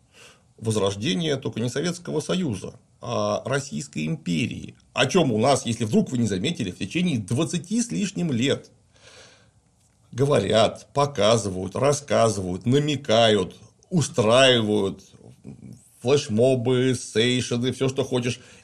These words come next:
Это наш идеал, то есть восстановление Российской империи,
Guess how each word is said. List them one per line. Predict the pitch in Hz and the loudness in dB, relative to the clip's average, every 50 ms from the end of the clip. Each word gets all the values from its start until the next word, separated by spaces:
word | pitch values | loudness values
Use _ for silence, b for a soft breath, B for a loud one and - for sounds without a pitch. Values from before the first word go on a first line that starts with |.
| B - | B 0
Это | 135 151 185 180 - 202 202 - | 2 2 2 2 0 0 0 0
наш | 143 135 143 147 - - | 2 2 2 0 0 -2
идеал, | 143 143 131 120 120 113 131 139 120 92 87 - | -2 -2 0 2 2 4 6 4 4 2 0 0
то | - 151 160 151 | 2 4 4 4
есть | 131 - - | 4 2 0
восстановление | 98 110 113 - - 120 110 117 120 123 143 139 120 117 113 | 0 -2 0 0 0 2 2 2 4 4 4 4 4 4 4
Российской | 107 113 113 - 120 113 - - - 104 | 2 2 0 0 -2 -2 -2 -2 -4 -4
империи, | 101 104 - 175 208 208 175 135 113 - | -4 -2 0 0 0 2 2 2 0 0